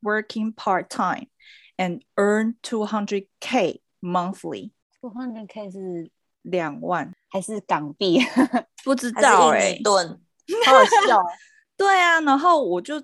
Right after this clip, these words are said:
Speaker 1: 真的很好奇，因为前面我都没有回他。
Speaker 2: 可是 maybe 他不是要你做什么，你知道有一些是那种直销的啊，他可能是想要叫你去 sell 东西耶。
Speaker 1: 没有，没有，没有，你，你听我说，因为我就问他，我就说，“How may I know？” 然后他就说，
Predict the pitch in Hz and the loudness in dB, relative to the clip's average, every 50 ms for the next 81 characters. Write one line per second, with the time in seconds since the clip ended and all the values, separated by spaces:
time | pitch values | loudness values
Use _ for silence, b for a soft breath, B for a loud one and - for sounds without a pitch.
0 | _ _ - 277 277 269 254 240 208 - - - 240 220 196 - 196 190 220 247 | _ _ -6 -2 0 2 2 0 0 -4 -6 -6 -4 -4 -6 -6 -8 -8 -8 -8
1 | 247 247 - - 190 208 220 202 170 151 170 175 180 180 165 156 - - - - | -8 -6 -6 -6 -6 -6 -4 -2 0 0 0 -2 -4 -8 -10 -12 -10 0 2 2
2 | 311 - - 453 480 440 427 415 403 415 427 427 - 370 339 294 294 330 381 370 | 2 4 4 4 4 6 6 4 4 4 4 4 4 4 4 4 2 2 0 0
3 | - 294 294 294 - - 349 359 349 311 254 220 208 - - 254 294 262 247 - | 2 0 0 0 0 0 2 2 4 4 2 0 -2 -2 2 4 4 4 2 0
4 | 233 196 185 185 190 196 208 320 381 359 269 226 240 - 311 311 311 320 311 240 | -4 -8 -8 -8 -8 -4 -2 -2 -2 0 0 -2 -2 -4 -8 -8 -8 -8 -8 -8
5 | 202 180 - - 196 196 220 214 - - 240 220 208 220 226 202 214 190 175 170 | -10 -12 -10 -8 -6 -6 -6 -6 -4 -2 2 2 2 2 2 0 -2 -2 -2 0
6 | 170 170 170 185 247 269 - 247 185 185 202 254 254 254 190 160 190 208 - _ | 0 0 0 0 -2 -4 -4 -6 -8 -8 -8 -8 -8 -6 -6 -6 -6 -6 -10 _
7 | _ - 277 233 202 190 170 165 - - 247 - - - - 262 220 190 180 175 | _ 0 2 2 2 0 -4 -8 -8 -8 -8 -8 -6 0 4 4 6 6 4 2
8 | - 190 190 196 202 202 - - - 190 185 180 185 190 185 202 202 202 208 208 | 2 0 0 0 -4 -8 -10 -12 -10 -10 -10 -6 -4 0 0 2 2 2 2 0
9 | 202 202 202 208 202 208 202 190 190 190 185 - B B B B B B B - | 2 2 0 0 0 0 0 0 -2 -4 -10 -12 B B B B B B B -10
10 | 190 180 214 233 226 208 170 170 - 190 185 185 202 247 269 277 226 180 170 185 | -6 -4 -2 -2 -2 -2 -2 -4 -2 -2 -2 0 0 0 2 2 2 0 0 -2
11 | 214 226 226 226 226 208 208 196 202 185 170 170 180 196 208 214 - - 240 214 | -2 -2 -2 -2 -2 -4 -6 -8 -8 -10 -8 -8 -4 -4 -4 -4 -2 0 2 2
12 | 185 131 98 - 165 165 165 165 165 175 175 175 180 175 160 - - - b b | 2 2 0 -4 -6 -8 -8 -6 -6 -6 -6 -4 -4 -4 -4 -6 -10 -14 b b
13 | b b b b b b 190 180 190 208 233 233 247 240 - 254 240 226 | b b b b b b -4 -4 -2 -2 -2 0 0 0 2 2 2 2